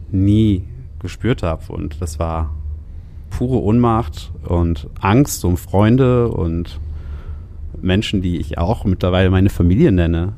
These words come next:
Ähm, ja, wie gesagt, Leere, absolute Hilflosigkeit. Aber was mich noch mehr fertig gemacht hat, ist halt einfach dieser Punkt, zu wissen,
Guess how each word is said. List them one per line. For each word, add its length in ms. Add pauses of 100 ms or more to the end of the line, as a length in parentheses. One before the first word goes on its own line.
(140)
Ähm, 540 (3000)
ja, 360
wie 60
gesagt, 380
Leere, 380
absolute 440
Hilflosigkeit. 880 (380)
Aber 540 (440)
was 180
mich 200
noch 220
mehr 220
fertig 340
gemacht 360
hat, 180
ist 200
halt 160
einfach 500 (640)
dieser 220
Punkt, 560 (800)
zu 260
wissen, 480